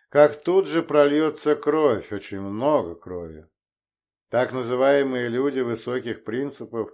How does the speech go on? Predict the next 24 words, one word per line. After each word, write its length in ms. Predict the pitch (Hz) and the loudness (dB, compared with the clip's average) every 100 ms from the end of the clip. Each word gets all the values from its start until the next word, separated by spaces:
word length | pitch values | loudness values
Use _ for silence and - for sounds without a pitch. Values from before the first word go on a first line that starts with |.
| _ _ _ - | _ _ _ -6
да 120 | 151 190 | 4 4
и 40 | |
прочие, 520 | 190 160 123 101 104 | 4 2 2 0 -6
кто 220 | 92 - 107 | -10 -8 -6
поддерживает 840 | 120 113 107 113 101 90 101 95 | -4 -4 -2 -2 -2 -4 -6 -6
движение 800 | 92 107 - 107 98 95 92 - _ _ _ - | -6 -6 -4 -4 -4 -6 -12 -16 _ _ _ -6
изгнания 720 | 123 123 127 120 110 101 101 | -4 -2 0 0 -2 -4 -4
варваров, 680 | 104 110 123 131 127 123 _ _ _ - | -2 0 0 -2 -6 -12 _ _ _ -8
не 100 | 151 | -2
успокоятся 800 | 190 - 170 165 147 131 113 113 | -2 0 0 0 2 2 2 -4
до 160 | 107 107 | -4 -2
тех 300 | 113 101 - | -2 -4 -4
пор, 260 | 123 139 | -4 -4
пока 380 | - 120 - 123 | -2 -4 -2 -2
не 100 | 123 | 0
обезглавят 880 | 123 117 113 107 101 110 123 123 113 | -4 -2 -6 -8 -6 -2 0 -2 -4
всех, 640 | - - 151 151 110 - | -12 -10 0 2 0 -6
без 180 | 90 87 | -16 -16
исключения 600 | 87 98 90 - 90 90 | -14 -16 -14 -10 -10 -10
иноземцев. 560 | 92 87 87 82 _ _ _ _ _ _ _ _ _ _ - | -14 -12 -14 -16 _ _ _ _ _ _ _ _ _ _ -14
Заодно 540 | 95 117 117 110 139 | -4 0 0 0 -4
погибнет 680 | 147 127 117 127 127 123 110 | -2 -2 -2 -2 -4 -6 -6
много 460 | 104 107 123 139 123 | -6 -6 -4 -4 -6
простолюдинов, 880 | 117 107 - 107 104 113 139 87 | -8 -10 -6 -6 -6 -6 -8 -10